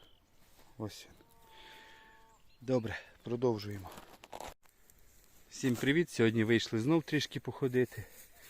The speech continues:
Гарна сьогодні погода. Зараз десь начало сьомого вечора. Сьогодні випогодилось трошки, вже вітер не такий сильний. І ось дивіться, ловив сигнал.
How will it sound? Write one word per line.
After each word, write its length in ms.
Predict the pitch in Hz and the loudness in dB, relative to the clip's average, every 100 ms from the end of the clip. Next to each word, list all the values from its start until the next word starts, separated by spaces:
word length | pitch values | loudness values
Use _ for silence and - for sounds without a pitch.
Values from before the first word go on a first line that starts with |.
| - - - - - - - | -20 -20 -20 -18 -20 -20 -2
Гарна 340 | 110 113 104 | 4 4 2
сьогодні 340 | 98 113 101 101 | -2 -2 -2 -2
погода. 520 | - 110 147 139 120 - - - - - - | 0 4 4 4 -4 -8 -20 -20 -20 -20 -2
Зараз 420 | 104 101 - - - - - - - | 0 0 -2 -14 -20 -20 -20 -20 -8
десь 160 | 104 | -4
начало 340 | 110 - 107 101 | -4 -2 0 0
сьомого 420 | - 98 98 104 | -2 -4 -2 -2
вечора. 440 | 127 139 120 110 - - _ - - - - - - _ _ | -2 -4 -4 -6 -10 -20 _ -20 -20 -20 -20 -20 -20 _ _
Сьогодні 420 | - 98 98 95 | -10 -6 -4 -4
випогодилось 720 | 98 131 - 120 117 107 104 | 0 -2 0 -2 -2 -4 -8
трошки, 420 | - 104 - - | -6 -6 -6 -10
вже 180 | 92 92 - - - | -6 -6 -8 -20 -6
вітер 320 | 107 - 113 | -6 -4 -6
не 60 | 113 | -6
такий 300 | - - 107 | -8 -8 -8
сильний. 420 | - 107 95 92 _ - - - - - - - - - - - - - _ | -2 -4 -4 -10 _ -20 -20 -20 -20 -20 -20 -20 -20 -20 -20 -20 -20 -20 _
І 60 | 113 | 0
ось 200 | 120 110 | 0 0
дивіться, 380 | 113 110 - 143 - - | -2 -2 -4 -8 -8 -6
ловив 360 | 143 135 135 120 | 2 8 8 6
сигнал. 460 | - 131 151 160 | 4 6 8 6